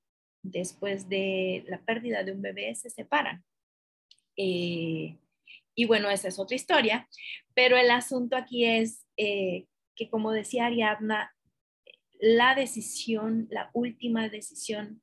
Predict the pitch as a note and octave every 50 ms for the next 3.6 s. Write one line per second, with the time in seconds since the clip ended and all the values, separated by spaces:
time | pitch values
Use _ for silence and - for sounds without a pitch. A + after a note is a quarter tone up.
0 | _ _ - F#3+ _ - F3 F3+ F#3 F#3 G#3+ G#3+ G#3+ G#3 G3+ G3 G3 G3 G3 -
1 | G#3 G#3 _ _ _ _ _ _ _ _ - G3 G3+ G3 G3 G3 F#3+ G3 G3 F#3+
2 | F#3 F#3 - - - G3 G#3+ G#3 G3+ F#3 E3 - - - _ _ _ _ _ _
3 | _ - F#3 F3+ - E3+ E3+ E3 - - _